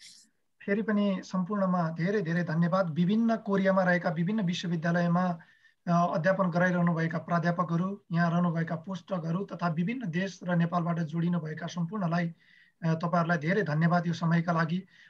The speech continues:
अब हामी यो कुरा Facebook-मा लाइभ छँदैछ, सँगसँगै हामी यो YouTube-मा राख्छौँ र यसको अर्को हामीले रिटर्न फर्मको ड्राफ्ट बनाएर वेबसाइटमा राख्छौँ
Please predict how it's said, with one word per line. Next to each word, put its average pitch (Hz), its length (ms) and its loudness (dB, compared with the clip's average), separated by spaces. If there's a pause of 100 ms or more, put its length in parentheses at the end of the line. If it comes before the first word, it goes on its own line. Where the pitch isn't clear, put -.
(120)
अब 180 100 4
हामी 180 280 4
यो 185 200 2
कुरा 185 440 2
Facebook-मा 196 460 0
लाइभ 180 240 4
छँदैछ, 180 400 -2
सँगसँगै 196 520 -2
हामी 165 200 2
यो 180 60 0
YouTube-मा 180 460 2
राख्छौँ 170 340 0 (320)
र 196 40 8
यसको 190 280 0
अर्को 240 440 0
हामीले 170 320 4
रिटर्न 180 300 2
फर्मको 180 260 -2
ड्राफ्ट 175 360 -2
बनाएर 175 280 2
वेबसाइटमा 180 500 0
राख्छौँ 175 360 -4